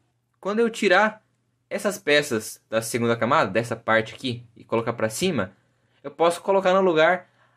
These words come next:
a peça que junta com essa daqui. Pra assim fazer dois trios, né, de peças de uma vez só. Fiz isso aqui. E essas peças juntam com aquela lá.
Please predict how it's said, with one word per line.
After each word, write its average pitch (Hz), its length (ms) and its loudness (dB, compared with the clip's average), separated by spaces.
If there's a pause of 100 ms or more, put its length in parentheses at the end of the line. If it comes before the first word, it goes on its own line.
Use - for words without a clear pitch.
a 175 100 -4
peça 185 460 0
que 190 160 -6
junta 185 640 -6
com 180 180 -6
essa 165 240 -2
daqui. 156 480 -8 (680)
Pra 143 140 -2
assim 156 300 -6
fazer 165 280 0
dois 156 540 -2 (220)
trios, 160 380 -2
né, 127 160 -2
de 117 80 -8
peças 139 640 -2 (540)
de - 80 -20
uma 151 140 -2
vez 156 220 -2
só. 113 280 0 (1120)
Fiz 143 200 -10
isso - 100 -6
aqui. 190 380 -4 (880)
E 202 160 0
essas 202 260 0
peças 180 460 0
juntam 175 400 -4
com 180 140 -2
aquela 165 380 0
lá. 123 320 0